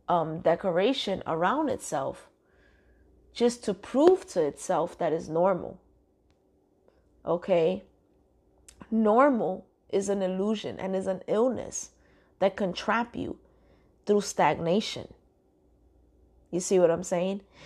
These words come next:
Once you learn how to detach from everything outside of you, all right, you start ascending because you become lighter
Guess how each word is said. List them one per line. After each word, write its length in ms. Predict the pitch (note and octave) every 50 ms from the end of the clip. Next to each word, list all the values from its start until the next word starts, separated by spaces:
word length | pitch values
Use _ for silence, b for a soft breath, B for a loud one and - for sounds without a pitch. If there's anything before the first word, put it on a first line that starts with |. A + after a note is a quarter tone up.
| B B B B B B
Once 340 | - F#3 G#3+ B3 C4+ C4+ -
you 80 | E4 D#4+
learn 200 | D#4 D4+ D4 C#4+
how 100 | C#4+ C#4
to 80 | C4
detach 560 | A#3 G#3 A#3 G#3 - - A#3 B3 B3+ B3 A#3+
from 180 | - - F#3 F#3
everything 420 | F3+ F#3+ G3 G3+ G3+ - G#3+ G#3
outside 460 | G#3 F#3+ F3+ F#3 - - G#3 G#3+ A#3+ G#3
of 160 | F#3+ F#3+ -
you, 200 | A#2+ B2 - - _ _ _ _ _ _ _ _ _ _ _ _ _ _ _ _ _
all 100 | - E3
right, 280 | E3 D#3+ D#3 D3+ D#3+ -
you 120 | - F#3
start 320 | F3+ - - A#3 A3 G#3 - -
ascending 540 | G3 - - - F#3+ A3+ A3 - D3+ E3+
because 320 | - - - - F#3 F3 F#3
you 60 | F#3
become 460 | F#3+ G#3 - - A3 - - G#2+ A2
lighter 460 | D3 - F3 G3 G3+ - G#2 - -